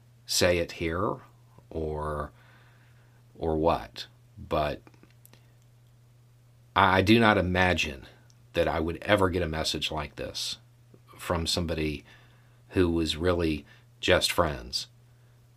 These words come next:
with, uh, the young woman who is Southern sweet. That's probably why it's easier. You know,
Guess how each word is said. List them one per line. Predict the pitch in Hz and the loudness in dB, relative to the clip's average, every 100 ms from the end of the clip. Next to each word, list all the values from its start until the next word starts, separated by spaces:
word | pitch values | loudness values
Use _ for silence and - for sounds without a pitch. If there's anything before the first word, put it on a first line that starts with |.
| _ _ _ _ _ _ _ | _ _ _ _ _ _ _
with, | 80 71 - | -4 -4 -6
uh, | 78 64 - _ _ _ _ _ _ _ - - _ _ _ - _ _ _ | -4 -6 -10 _ _ _ _ _ _ _ -20 -20 _ _ _ -20 _ _ _
the | 95 | 4
young | 90 76 | 4 2
woman | 78 73 71 | -4 -6 -4
who | 80 | -4
is | 69 | -2
Southern | - 80 69 60 | 0 -2 -2 0
sweet. | - 65 62 - - _ _ _ _ _ _ _ _ _ _ _ - - - - - _ - _ _ _ _ _ _ _ _ | 0 0 -12 -20 -20 _ _ _ _ _ _ _ _ _ _ _ -20 -20 -20 -20 -20 _ -20 _ _ _ _ _ _ _ _
That's | - 85 - - - _ | 4 4 2 -6 -10 _
probably | - 82 78 | 6 6 2
why | 71 69 | -2 -6
it's | 60 76 | -4 -4
easier. | 76 73 - 85 - - _ _ - - - | -4 -6 -12 -18 -20 -20 _ _ -20 -20 -14
You | 71 | -12
know, | - | -12